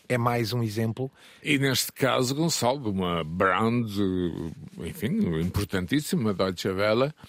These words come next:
Speaker 1: Alemã.
Speaker 2: a voz da Alemanha, eh, enfim, que está ao, ao nível das grandes brands, eh, da informação, como, como a R T P, e que se preocupa aqui com esta, com esta questão que,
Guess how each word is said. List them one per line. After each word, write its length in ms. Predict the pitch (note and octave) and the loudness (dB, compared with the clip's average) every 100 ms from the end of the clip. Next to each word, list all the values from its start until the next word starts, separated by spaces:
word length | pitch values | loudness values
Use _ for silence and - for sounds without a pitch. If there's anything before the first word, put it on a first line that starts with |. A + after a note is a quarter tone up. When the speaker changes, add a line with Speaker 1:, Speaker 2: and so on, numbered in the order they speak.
| - - - - | -18 -18 -18 -10
Speaker 1:
Alemã. 380 | - G2+ A2 G#2+ | -2 0 2 2
Speaker 2:
a 40 | |
voz 300 | F#2 G2+ F#2 | 0 -2 -2
da 60 | F2 | -2
Alemanha, 500 | G2 G#2+ F3+ A3 G2+ | 0 0 0 -2 -2
eh, 320 | F#2+ F2 F2 | 0 0 0
enfim, 180 | D3+ F3+ | -2 -4
que 80 | |
está 160 | - D#2+ | -2 -2
ao, 180 | D#2+ G1+ D2+ - | -2 -6 -10 -16
ao 80 | F2 | -16
nível 720 | G#2 G#2+ F#2+ G2 - - - C2+ | -16 -12 -8 -8 -8 -10 -10 -2
das 160 | G2+ F2 | -2 2
grandes 420 | G2+ A#2+ F#2 F2 | 2 2 0 -2
brands, 760 | F#2+ A2 A2 G2+ E2 - - | 0 2 2 0 -4 -8 -6
eh, 340 | F#2+ - - - | -6 -6 -8 -8
da 100 | G2+ | -6
informação, 560 | G#2 - G#2 G2+ A2+ A2 | -6 -6 -4 -2 -2 -2
como, 180 | G2+ F#2 | -6 -10
como 200 | G2 F#2 | -2 0
a 40 | |
R 160 | F2 - | 0 -2
T 160 | G#2+ | -2
P, 220 | E2+ A#2+ - - - - - | 0 0 -2 -16 -18 -18 -8
e 260 | C#3 C#3 | 0 0
que 800 | G#2+ - - C3 C3+ D#3 D#3+ D#3+ - - - | -2 -14 -12 -4 2 4 4 2 -2 -16 -10
se 220 | - - | -8 -6
preocupa 640 | - D#3+ - D3 A2+ C#3 | 0 0 2 -2 2 2
aqui 240 | C3 B2+ B2 | 2 0 0
com 180 | C#3 | 0
esta, 320 | C#3 C#3 - B2+ | 0 -2 -2 -2
com 180 | - | 0
esta 240 | C#3+ - C#3 | -2 -2 -4
questão 440 | - - D#3+ C#3+ | -4 -2 0 0
que, 340 | A2+ - C3 | -4 -4 -4